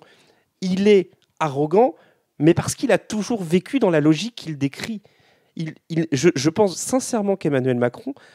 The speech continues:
euh, a peut-être une sorte de mépris, ou et cetera, mais il l'exprime plus involontairement, à mon sens,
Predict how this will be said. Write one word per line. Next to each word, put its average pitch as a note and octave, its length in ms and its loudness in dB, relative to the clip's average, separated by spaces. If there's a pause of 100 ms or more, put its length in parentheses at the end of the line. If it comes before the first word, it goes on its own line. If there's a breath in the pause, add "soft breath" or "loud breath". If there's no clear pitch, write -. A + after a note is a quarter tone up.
(320 soft breath)
euh, A#2+ 180 6 (100)
a D3 180 4
peut-être G3+ 340 -4
une C#3 80 -4
sorte B2+ 220 -8
de A2+ 80 -4
mépris, D#3 640 -2
ou A2+ 180 -2
et A2+ 60 -2
cetera, F#3+ 340 -6
mais F3 200 -4 (800 soft breath)
il E3 240 -2
l'exprime G#3+ 500 -4
plus - 340 -2
involontairement, F3 720 0
à A2+ 140 -6
mon D#3+ 180 4
sens, - 480 -4